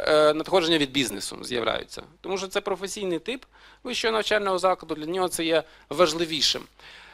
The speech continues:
Е, перспективний етап. М-, різниця, я забув сказати, е, хронологічна різниця між етапами, два роки щонайменше, на нашу думку. Рік на те, щоб впроваджувати, рік на те, щоб симулювати. Е,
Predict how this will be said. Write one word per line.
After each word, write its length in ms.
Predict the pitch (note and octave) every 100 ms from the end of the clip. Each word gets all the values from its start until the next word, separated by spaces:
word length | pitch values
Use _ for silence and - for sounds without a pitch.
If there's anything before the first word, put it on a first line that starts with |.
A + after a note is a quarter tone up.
| - -
Е, 60 | -
перспективний 840 | F#3 - - - C#4 G#3+ F#3 D3+
етап. 400 | B2 - - - - _ D3
М-, 260 | E3 F3 F#3+
різниця, 540 | D#3+ E3+ G#3 A3+ -
я 140 | C#3+ C#3+
забув 260 | D#3+ F3
сказати, 380 | - F3+ E3+ D#3+ - -
е, 200 | D3 C#3+
хронологічна 480 | E3 E3+ F#3 - E3
різниця 340 | E3+ F#3+ F3
між 140 | F3
етапами, 460 | E3+ A#3 A#3 F#3+ F3
два 240 | C#3 F#3+
роки 260 | G3 F#3 E3
щонайменше, 580 | - E3+ E3 D3+ A#2+ B2
на 60 |
нашу 280 | A#2 A2+ A#2+
думку. 400 | A#2+ A2 A2+ - - _ _ _ _ _ -
Рік 280 | D3+ F#3+ F3+
на 80 |
те, 140 | D#3+ E3
щоб 160 | D#3
впроваджувати, 920 | - D#3 F3+ B3+ A3 G#3 G3 - F3 D#3+
рік 180 | F3 E3
на 60 |
те, 120 | D#3
щоб 180 | D#3 D3
симулювати. 680 | - C#3+ C3 A#2+ - - - _ _ - - - - - - -
Е, 760 | D#3+ D#3+ D#3+ D#3 D#3 D#3 D#3